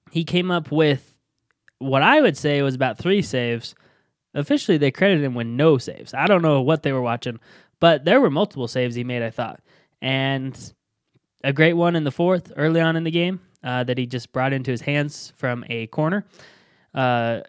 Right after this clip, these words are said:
a free kick corner type of thing, uh, off of a header from Canada.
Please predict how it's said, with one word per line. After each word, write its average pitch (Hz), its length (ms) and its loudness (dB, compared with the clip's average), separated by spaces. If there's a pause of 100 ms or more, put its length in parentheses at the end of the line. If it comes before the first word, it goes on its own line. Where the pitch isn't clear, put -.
a 135 100 -4
free 165 200 0
kick 165 200 -6
corner 175 400 -6 (120)
type 170 180 -4
of 160 80 -10
thing, 180 300 -6 (160)
uh, 135 40 -6
off 127 360 -4
of 123 120 -8
a 113 280 -6 (120)
header 147 300 -2
from 127 220 -10
Canada. 170 500 0